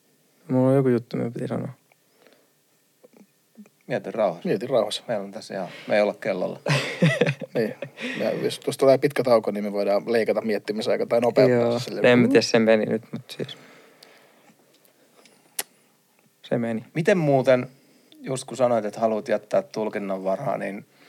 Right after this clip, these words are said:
Speaker 2: kuinka paljon esimerkiksi tällaisen biisin kohdalla, niin kun jengi usein pistää niin nopeasti mutkat suoraksi, eikä, eikä aina oikein hiffaa, että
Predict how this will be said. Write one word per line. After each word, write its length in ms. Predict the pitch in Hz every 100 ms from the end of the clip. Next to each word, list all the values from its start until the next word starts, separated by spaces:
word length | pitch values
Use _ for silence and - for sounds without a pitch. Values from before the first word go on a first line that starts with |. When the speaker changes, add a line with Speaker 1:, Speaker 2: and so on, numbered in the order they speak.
| - - - - - -
Speaker 2:
kuinka 240 | - 131 113
paljon 320 | 110 104 101
esimerkiksi 500 | 101 104 101 - -
tällaisen 420 | 110 104 98 101
biisin 360 | - 113 113 -
kohdalla, 440 | - - - 62
niin 340 | 64 64 64 - - - - - - - - - - _ - - _ _ _ _ _ _ _
kun 120 | -
jengi 180 | 139 143
usein 360 | 135 135 117 113
pistää 340 | 113 - 120
niin 140 | 120 117
nopeasti 380 | 120 117 -
mutkat 380 | 107 107 - -
suoraksi, 460 | - 123 - - -
eikä, 260 | - - - - _ _ _ - - _ _ _ - _ - _ _ _
eikä 300 | - 104 -
aina 220 | 110 110 104
oikein 400 | - - 101 101
hiffaa, 520 | 107 107 - 110 55
että 260 | - -